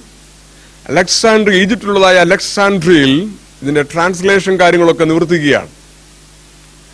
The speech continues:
അങ്ങനെ ഉണ്ടായ പുസ്തകത്തിന്റെ പേരാണ് പെന്റാറ്റുക്. സെപ്റ്റുവജന്റ്, സെപ്റ്റുവജന്റ് ബൈബിൾ.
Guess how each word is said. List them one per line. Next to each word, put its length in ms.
അങ്ങനെ 400
ഉണ്ടായ 420
പുസ്തകത്തിന്റെ 600
പേരാണ് 420
പെന്റാറ്റുക്. 680
സെപ്റ്റുവജന്റ്, 800
സെപ്റ്റുവജന്റ് 720
ബൈബിൾ. 340